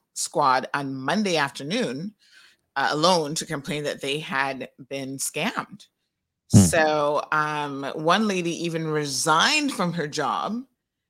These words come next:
Speaker 1: and made arrangements to leave the island on Saturday after she was promised work. So this is really
Speaker 2: What?
Speaker 1: impacting people negatively. So it's not good.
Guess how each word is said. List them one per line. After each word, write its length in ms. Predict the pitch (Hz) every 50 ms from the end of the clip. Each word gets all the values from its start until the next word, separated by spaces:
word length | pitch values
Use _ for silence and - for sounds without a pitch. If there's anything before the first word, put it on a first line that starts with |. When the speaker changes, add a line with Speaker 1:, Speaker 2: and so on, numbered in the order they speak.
| _ _ _ -
Speaker 1:
and 180 | 156 160 165
made 140 | 165 170 170
arrangements 600 | 165 156 151 160 165 165 147 156 160 170 - -
to 80 | - 156
leave 420 | 151 156 160 175 202 214 226 226 208
the 180 | 202 190 -
island 400 | - 160 180 190 196 202 202 202 - 170
on 140 | 180 175
Saturday 760 | 165 - - - 196 185 220 254 247 240 202 180 156 139 131
after 280 | 120 135 143 - - 170
she 120 | - - 156
was 120 | 151 143
promised 480 | - - - - 156 165 175 170 170 -
work. 340 | 147 135 160 180 - - -
So 120 | - -
this 200 | 131 151 170 -
is 120 | 165 147 135
really 540 | 127 135 147 147 143 135 127 127 120 - - _ - - _ _ _
Speaker 2:
What? 240 | - 123 - 254 185
Speaker 1:
impacting 520 | 165 165 135 - 143 151 - - 147 147
people 280 | - - 143 - - 143
negatively. 640 | 143 135 135 147 147 - - 135 123 113 127 123 123
So 140 | - - 131
it's 140 | 123 -
not 220 | 139 139 143 - -
good. 380 | - 139 123 95 - - 151